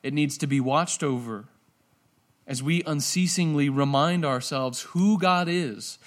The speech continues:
what he has done, and what he has promised to do.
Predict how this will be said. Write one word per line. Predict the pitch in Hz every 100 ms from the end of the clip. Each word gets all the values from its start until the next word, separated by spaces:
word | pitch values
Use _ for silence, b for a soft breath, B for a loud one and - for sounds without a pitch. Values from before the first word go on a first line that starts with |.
| B B
what | 135 170 180
he | 202 202
has | 185
done, | 147 147 151 147 B B
and | 143
what | 151 151
he | 151 147
has | 135
promised | - - 156 156 147 131 - - b -
to | 135
do. | 131 123